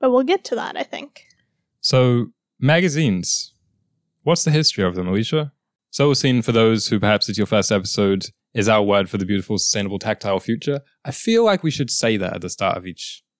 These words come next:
Speaker 2: podcast.
Speaker 1: Yeah, because we do use it as an adjective quite a lot. We're like, "That's really Solacene."
Speaker 2: Yeah.
Speaker 1: The people listening are like,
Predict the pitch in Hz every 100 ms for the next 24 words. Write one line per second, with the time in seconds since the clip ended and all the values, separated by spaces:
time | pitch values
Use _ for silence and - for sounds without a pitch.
0 | - 98 - 87 - 302 269 285 277 277
1 | 294 311 311 277 254 247 226 240 269 -
2 | 269 - 277 269 269 285 285 277 349 -
3 | 339 330 - 294 302 - 226 214 104 90
4 | 262 - 262 254 240 233 226